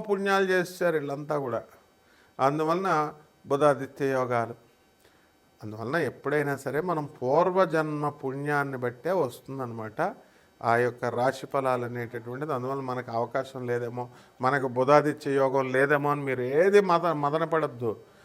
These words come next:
బుధాదిత్య యోగం లేకపోయినా సరే తెప్పిస్తాం, అదే మన ముల్లపూడి స్పెషల్. వింటున్నారా? కాబట్టి నిరాశ పడకండి. మీరు అందరూ కూడా బుధాదిత్య యోగానికి ట్రిక్స్ చెప్తాం మనం, ట్రిక్స్. అండ్ మా స్టూడెంట్స్ అడుగుతారండి, ఎంసెట్లో మాకు ఫస్ట్ ర్యాంక్ ఎలా రావడం?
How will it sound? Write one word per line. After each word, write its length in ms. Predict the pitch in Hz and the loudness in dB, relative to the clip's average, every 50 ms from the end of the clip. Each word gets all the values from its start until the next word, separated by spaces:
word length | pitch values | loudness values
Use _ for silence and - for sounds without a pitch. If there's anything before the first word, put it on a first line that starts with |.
| - _ _ - | -20 _ _ 2
బుధాదిత్య 520 | 135 151 175 180 185 185 185 185 - 190 | 6 8 10 10 10 8 4 0 0 4
యోగం 440 | 175 170 175 180 185 190 190 185 175 | 6 8 8 8 8 6 4 6 6
లేకపోయినా 760 | 160 165 185 214 233 226 240 247 202 240 240 240 233 233 233 | 8 10 12 12 10 8 6 4 4 4 4 6 6 4 4
సరే 200 | 196 240 226 226 | 6 6 4 6
తెప్పిస్తాం, 960 | 220 226 220 220 - - 220 220 - - 226 214 208 196 175 156 139 123 113 - - | 6 6 4 6 4 4 4 4 6 8 8 10 10 10 8 6 4 -2 -8 -2 0
అదే 280 | 151 160 180 190 196 | 2 4 6 4 4
మన 200 | 190 190 180 175 | 4 2 0 0
ముల్లపూడి 480 | 175 170 170 170 175 175 175 180 170 165 | 2 2 2 2 2 2 2 0 0 0
స్పెషల్. 720 | 170 - - 160 160 156 - 170 160 147 139 123 107 101 95 - - - _ _ - | -2 0 2 2 2 4 4 4 4 4 4 2 0 -4 -8 -12 -18 -20 _ _ -12
వింటున్నారా? 800 | 123 135 156 160 170 170 165 165 175 190 208 202 143 120 117 - - _ _ _ _ _ _ _ _ - | -10 -10 -2 2 4 6 8 8 8 8 8 8 6 4 0 -6 -14 _ _ _ _ _ _ _ _ 0
కాబట్టి 200 | 143 151 151 147 | 2 2 2 2
నిరాశ 320 | 147 151 165 185 185 160 170 | 4 6 6 6 6 4 2
పడకండి. 400 | 175 180 170 170 180 175 175 165 | 2 2 4 4 2 2 2 0
మీరు 240 | 160 156 156 151 | 0 0 2 4
అందరూ 300 | 151 151 156 170 175 175 | 2 2 2 0 -2 -2
కూడా 180 | 170 175 175 175 | 0 2 0 0
బుధాదిత్య 600 | 160 147 151 147 165 165 160 165 165 165 - 160 | 2 0 2 2 2 2 2 0 -6 -6 -6 -2
యోగానికి 400 | 160 160 156 156 160 156 156 151 | 0 0 0 0 0 -2 -2 -6
ట్రిక్స్ 460 | - - - 190 185 185 - - - | -6 -4 -4 -4 -4 -4 -2 0 2
చెప్తాం 320 | 202 196 - - 165 151 135 | 2 2 2 0 0 2 0
మనం, 160 | 123 113 110 | -2 -2 -4
ట్రిక్స్. 420 | - - 147 147 - - - - 127 - - - - - - _ - - _ | -4 -4 -4 -4 -4 -6 -6 -6 -6 -6 -8 -16 -20 -20 -20 _ -20 -14 _
అండ్ 120 | 147 160 170 | -8 -4 -2
మా 100 | 170 165 | 0 -2
స్టూడెంట్స్ 480 | - - - 190 190 202 208 202 180 | -2 -2 -2 0 2 2 2 2 2
అడుగుతారండి, 520 | 185 175 165 170 170 185 170 165 151 147 135 | 2 2 2 4 2 2 2 2 2 0 -2
ఎంసెట్లో 400 | 135 147 147 - 165 - 170 170 | -2 -4 -6 -8 -8 -6 -6 -6
మాకు 180 | 160 151 - - 147 | -4 -6 -4 -2 -2
ఫస్ట్ 240 | 139 135 - - | -2 -2 -2 -4
ర్యాంక్ 200 | 151 156 151 147 | -4 -2 -2 -2
ఎలా 140 | 143 139 143 | 0 0 0
రావడం? 300 | 139 139 135 139 135 131 | 0 0 -2 -4 -6 -10